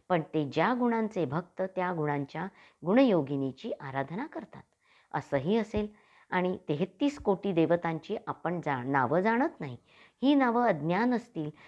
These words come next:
असं कसं आपण म्हणू शकतो? राजपुरोहित म्हणाले, "अज्ञात एवढ्यासाठी की सर्व स्त्री शक्ती रूपांचा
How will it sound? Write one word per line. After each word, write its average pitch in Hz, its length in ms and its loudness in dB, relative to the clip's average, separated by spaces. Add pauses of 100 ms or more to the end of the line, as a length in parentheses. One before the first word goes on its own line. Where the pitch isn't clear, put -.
(140)
असं 196 200 0
कसं 262 240 -2
आपण 240 260 0
म्हणू 190 260 2
शकतो? 156 500 -10 (200)
राजपुरोहित 143 760 0
म्हणाले, 131 340 -10 (380)
"अज्ञात 170 540 0
एवढ्यासाठी 156 840 -4 (260)
की 190 120 0
सर्व 220 380 2
स्त्री 190 320 -4
शक्ती 151 380 -4
रूपांचा 143 560 -4